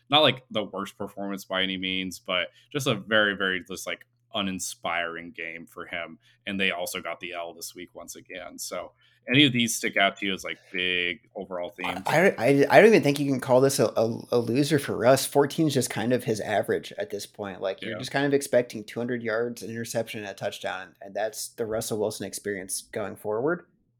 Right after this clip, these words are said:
Speaker 2: Not great for, uh, you know, <laughs> Broncos Nation, 'cause they, uh, they did, you know, spent quite a bit to get him. Uh, the P J Walker, I'm not gonna call him a loser because they won, in the sense that, like,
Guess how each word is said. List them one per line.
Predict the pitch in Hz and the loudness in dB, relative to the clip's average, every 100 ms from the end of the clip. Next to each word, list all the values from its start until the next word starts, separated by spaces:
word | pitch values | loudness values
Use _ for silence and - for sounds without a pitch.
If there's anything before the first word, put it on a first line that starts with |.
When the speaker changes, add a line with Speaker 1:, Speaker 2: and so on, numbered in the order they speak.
| _ | _
Speaker 2:
Not | 117 120 151 147 | -2 6 6 6
great | 131 117 160 - - | 4 6 6 4 -4
for, | - 127 123 120 | 0 2 4 6
uh, | 117 117 113 113 120 _ _ _ _ - _ _ _ _ _ _ | 6 6 6 4 0 _ _ _ _ -20 _ _ _ _ _ _
you | 127 | -2
know, | 117 117 117 | 0 0 -2
<laughs> | - | 4
Broncos | 117 117 - 151 127 | 4 6 4 6 6
Nation, | 123 131 185 185 | 4 4 2 0
'cause | - 117 113 | 2 2 4
they, | 117 123 123 120 | 4 4 6 6
uh, | 110 107 | 6 4
they | 117 117 | 2 0
did, | 117 120 - _ | 0 -4 -8 _
you | 135 | -2
know, | 127 | -2
spent | 127 - - | 0 -2 2
quite | - 131 | 6 6
a | 123 | 8
bit | 123 - | 4 2
to | 120 | -2
get | 117 131 | 2 4
him. | 131 123 127 _ _ _ _ _ _ - | 4 2 -4 _ _ _ _ _ _ 2
Uh, | 123 123 | 6 8
the | 127 131 | 6 2
P | - 196 | 2 8
J | 214 | 10
Walker, | 180 135 185 - 185 - | 10 10 8 6 4 6
I'm | - 170 | 6 6
not | 202 | 6
gonna | 214 233 | 6 2
call | 226 214 | 4 4
him | 170 185 | 4 2
a | |
loser | 175 156 139 135 - | 4 4 4 0 -2
because | - 127 151 139 | -8 -2 0 2
they | 127 | 2
won, | 117 123 160 208 - _ _ _ _ - | 2 -2 -4 -6 -14 _ _ _ _ -2
in | 151 | 2
the | 147 | 4
sense | 143 165 - | 4 4 6
that, | 156 - | 6 8
like, | 131 123 - | 8 8 4